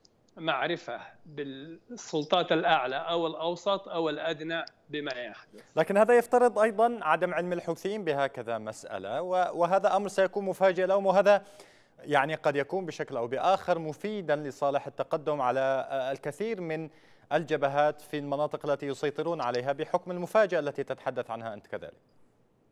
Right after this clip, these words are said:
Speaker 1: إيه، المفاجأة ممتازة. أي حرب لازم يكون فيها مفاجأة ولازم يكون فيها خدعة، هذا أمر مفروغ منه. لكن، آه، معانا مش، إذن أنت الحين ت-، ت-،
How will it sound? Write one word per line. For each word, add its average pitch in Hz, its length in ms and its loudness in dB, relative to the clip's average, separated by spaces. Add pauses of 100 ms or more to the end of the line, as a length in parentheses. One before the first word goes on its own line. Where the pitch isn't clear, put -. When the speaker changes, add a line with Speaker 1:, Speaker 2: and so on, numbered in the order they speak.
(520)
Speaker 1:
إيه، 202 120 2
المفاجأة 180 480 2
ممتازة. 170 500 -2 (200)
أي 165 380 2
حرب 190 380 -2
لازم 170 300 -2
يكون 151 240 -8
فيها 160 280 -6
مفاجأة 156 500 -4
ولازم 160 380 -4
يكون 151 200 -16
فيها 160 260 -6
خدعة، 123 540 -8
هذا 143 320 -4 (440)
أمر 160 320 0
مفروغ 143 480 -2
منه. 139 340 -6 (640)
لكن، 185 720 0
آه، 147 420 -6 (400)
معانا 170 380 0
مش، 190 200 -6 (520)
إذن 156 460 -2
أنت 180 160 -2
الحين 185 400 -4
ت-، 190 60 -6
ت-، 160 800 -6